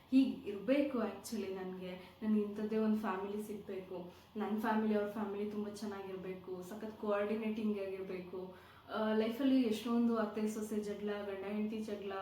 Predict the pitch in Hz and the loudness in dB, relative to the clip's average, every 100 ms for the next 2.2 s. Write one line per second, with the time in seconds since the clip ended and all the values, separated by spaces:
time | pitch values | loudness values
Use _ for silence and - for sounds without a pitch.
0 | 190 202 202 208 214 214 208 202 196 202 | -6 -6 -4 2 4 2 0 -4 -6 -6
1 | 226 262 262 240 220 220 196 - 294 294 | 2 4 4 4 0 -2 -4 -6 -8 -8
2 | - - | -10 -14